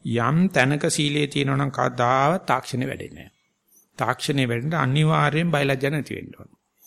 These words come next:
ඒක අත්‍යවශ්‍ය දෙයක්. ඒ නිසා මේ තාක්ෂණ දියුණුවත් එක්ක සීලයට බරපතල පහරක් වදිනා වගේ, අ, පේන්න තියෙනවා. ඒක මේ තාක්ෂණේ බාරගත්ත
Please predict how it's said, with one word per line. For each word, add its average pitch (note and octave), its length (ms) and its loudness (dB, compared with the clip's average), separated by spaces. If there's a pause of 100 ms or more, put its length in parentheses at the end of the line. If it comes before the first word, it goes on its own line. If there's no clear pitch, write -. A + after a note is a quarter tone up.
(280)
ඒක C3 160 -2
අත්‍යවශ්‍ය D3+ 600 2
දෙයක්. A2+ 240 -4 (840)
ඒ D3 160 2
නිසා E3+ 380 2 (1120)
මේ - 240 -2
තාක්ෂණ B2+ 580 0
දියුණුවත් C3 460 0
එක්ක D3+ 160 -4 (100)
සීලයට C#3+ 500 -2
බරපතල C3+ 600 -2
පහරක් B2+ 460 -2
වදිනා A#2+ 380 -2
වගේ, A#2+ 260 -2 (520)
අ, C3+ 100 -12 (240)
පේන්න B2+ 420 -2
තියෙනවා. A2+ 460 -2 (340)
ඒක A2 260 -6 (540)
මේ G#2 320 -10
තාක්ෂණේ A2+ 560 -2
බාරගත්ත A2 640 -2